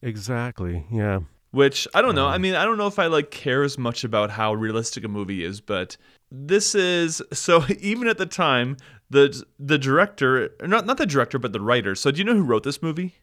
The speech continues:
Speaker 1: I don't.
Speaker 2: John Hughes. So he wrote Home Alone. He wrote, uh, Breakfast Club. He wrote a ton of movies in the
Speaker 1: Oh.
Speaker 2: eighties. And then it's
Speaker 1: Wow.
Speaker 2: directed by a really famous guy, too. Do you know who it's directed by?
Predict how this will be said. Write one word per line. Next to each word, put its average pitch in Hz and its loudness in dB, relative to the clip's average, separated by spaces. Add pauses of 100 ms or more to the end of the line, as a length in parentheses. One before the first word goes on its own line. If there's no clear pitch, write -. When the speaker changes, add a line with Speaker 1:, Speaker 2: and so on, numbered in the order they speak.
(120)
Speaker 1:
I 101 0
don't. - -14
Speaker 2:
John 151 6
Hughes. 117 0
So 120 -2
he 123 -2
wrote 123 4
Home 104 -2
Alone. 107 0
He 117 -6
wrote, 101 0
uh, 98 2
Breakfast 95 -4
Club. 101 -2 (400)
He 131 -4
wrote 123 4
a 107 2
ton 143 2
of 131 2
movies 113 2
in 107 2
the 98 0
Speaker 1:
Oh. - 0
Speaker 2:
eighties. 90 -4 (380)
And 131 -2
then 165 2
it's 151 0
Speaker 1:
Wow. - -2
Speaker 2:
directed 220 6
by 147 8
a 127 6
really 123 4
famous 123 -2
guy, 117 2
too. 131 -2
Do 110 -4
you 110 -6
know 127 -2
who 139 -2
it's 123 -4
directed 127 -2
by? 170 -2